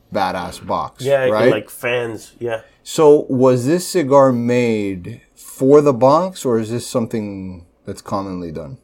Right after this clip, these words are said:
Speaker 2: No,
Speaker 1: shape-wise?
Speaker 2: it's not. No, it's not a commonly made shape for sure.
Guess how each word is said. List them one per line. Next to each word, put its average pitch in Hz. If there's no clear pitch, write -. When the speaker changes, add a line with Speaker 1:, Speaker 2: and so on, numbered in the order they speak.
Speaker 2:
No, 131
Speaker 1:
shape-wise? 107
Speaker 2:
it's 82
not. 107
No, 98
it's 92
not 98
a -
commonly 87
made 82
shape -
for -
sure. -